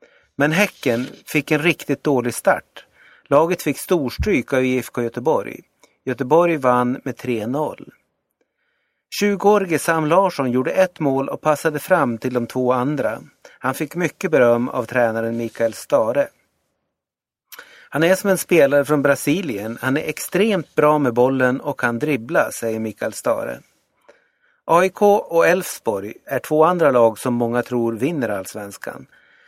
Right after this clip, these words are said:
De spelade oavgjort två två i helgens match. Malmö F F lyckades inte heller vinna sin första match. Det blev oavgjort ett ett mot Halmstad.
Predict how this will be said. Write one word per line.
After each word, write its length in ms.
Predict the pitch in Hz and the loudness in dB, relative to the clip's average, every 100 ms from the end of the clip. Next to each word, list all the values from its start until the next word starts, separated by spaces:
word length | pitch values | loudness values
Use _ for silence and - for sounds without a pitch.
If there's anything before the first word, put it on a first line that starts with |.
| _ - _ | _ -20 _
De 160 | - 151 | -2 -2
spelade 380 | - 190 190 190 | 2 4 4 4
oavgjort 520 | 135 143 170 147 - | 4 2 4 0 -2
två 260 | - 143 135 | -2 -2 -2
två 400 | - 190 117 117 | -2 0 0 0
i 80 | |
helgens 600 | 120 143 156 139 120 - - | 0 0 0 -4 -4 -8 -14
match. 460 | 80 - - - _ _ _ _ _ _ _ _ _ _ 135 | -14 -14 -14 -14 _ _ _ _ _ _ _ _ _ _ 0
Malmö 260 | 156 165 | 2 2
F 380 | 185 170 - - | 0 -2 -6 0
F 280 | 220 - 143 | 0 0 -6
lyckades 440 | 135 - 139 127 | -8 -4 -6 -4
inte 200 | 143 147 | -6 -6
heller 340 | 143 202 165 123 | -2 -2 -2 -6
vinna 320 | 123 117 120 | -6 -6 -8
sin 260 | 180 180 | -8 -10
första 360 | 139 117 - 110 | -6 -8 -6 -10
match. 400 | 92 - - - | -10 -20 -20 -16
Det 100 | 127 | -12
blev 220 | 117 143 | -8 -6
oavgjort 580 | 151 143 139 147 _ - - | -2 -4 -4 -8 _ -20 -8
ett 300 | 151 143 - | -4 -4 -4
ett 260 | 120 _ 139 | -6 _ -10
mot 200 | 120 - | -10 -2
Halmstad. 580 | 151 151 139 - 101 | -2 -2 -10 -14 -18